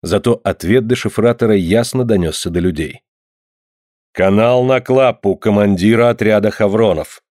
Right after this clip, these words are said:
Связь через Увелану. Нечеткость передачи вызвана болезненным состоянием конструктора различий высокочтимого Увеланы".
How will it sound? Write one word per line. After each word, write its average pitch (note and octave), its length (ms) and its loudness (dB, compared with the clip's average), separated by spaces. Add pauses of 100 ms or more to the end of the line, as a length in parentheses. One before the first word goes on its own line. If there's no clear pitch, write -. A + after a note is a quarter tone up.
(360)
Связь A#2 520 0
через A#2 500 -4
Увелану. A2+ 760 0 (680)
Нечеткость C3 760 -2
передачи C3 500 0
вызвана C3+ 480 2
болезненным C3 640 2
состоянием A#2+ 760 2
конструктора A2 840 0
различий G#2 760 0
высокочтимого A#2 1120 0
Увеланы". G#2+ 680 0